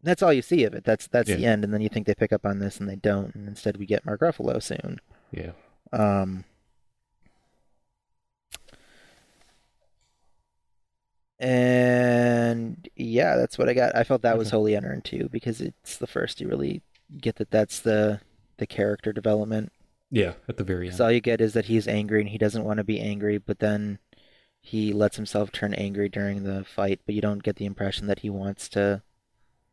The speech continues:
Speaker 1: keep it, keep the Hulk. You don't get any impression that that's any kind of character development as much as it is just trying to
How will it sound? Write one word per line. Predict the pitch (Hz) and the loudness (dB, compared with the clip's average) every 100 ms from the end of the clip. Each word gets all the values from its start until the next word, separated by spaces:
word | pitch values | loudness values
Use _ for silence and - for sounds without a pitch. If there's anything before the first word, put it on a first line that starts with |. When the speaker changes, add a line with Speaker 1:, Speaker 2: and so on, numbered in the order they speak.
| _ _ _ _ _ _ - | _ _ _ _ _ _ -8
Speaker 1:
keep | - 107 | -6 -2
it, | 104 - _ | 0 -2 _
keep | - 107 | -4 -2
the | 104 | -2
Hulk. | 101 101 104 | 0 -2 -2
You | - | -4
don't | 104 101 | -4 -2
get | 98 | -2
any | 104 | -2
impression | 202 - 214 - 220 | -4 -6 -8 -6 -8
that | 208 | -4
that's | 208 104 - - - - _ _ _ - | 0 0 -2 -8 -8 -14 _ _ _ -6
any | 110 104 101 - | -2 -2 -2 -4
kind | 113 104 | -2 -2
of | 95 | -2
character | - 110 113 117 | 0 2 2 0
development | 98 101 104 101 | 0 0 0 -2
as | 101 | -4
much | 104 | -4
as | 101 | -4
it | 101 | -2
is | 101 104 101 | -2 -2 -4
just | - 101 | -6 -6
trying | - 101 104 101 | -4 -2 -2 -2
to | 107 107 104 | 0 0 -2